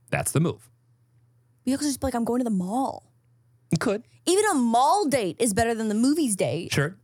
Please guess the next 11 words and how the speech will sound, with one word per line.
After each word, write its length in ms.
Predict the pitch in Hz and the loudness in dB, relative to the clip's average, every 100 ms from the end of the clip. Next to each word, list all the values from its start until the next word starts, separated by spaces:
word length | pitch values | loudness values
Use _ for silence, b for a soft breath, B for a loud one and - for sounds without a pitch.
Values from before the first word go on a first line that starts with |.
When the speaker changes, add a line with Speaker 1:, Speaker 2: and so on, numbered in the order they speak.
| _ _ | _ _
Speaker 1:
What 220 | - 156 240 | 2 4 4
if 340 | 170 - - _ _ _ _ _ _ - | 0 -4 -20 _ _ _ _ _ _ 2
you 200 | 143 151 | 4 4
bonded 600 | 113 92 131 180 165 110 | 2 0 2 0 0 2
with 180 | 98 92 | 0 0
this 140 | 95 | -2
person 540 | - 92 85 87 92 113 _ | 0 0 0 -2 -6 -8 _
about 600 | 107 95 98 98 92 - - | -2 0 0 -2 -4 -10 -6
loving 500 | 101 117 120 113 107 | 0 2 2 2 0
some 140 | 107 | -2
specific 680 | 98 110 - 104 107 - - | -2 -2 -2 -2 -4 -6 -18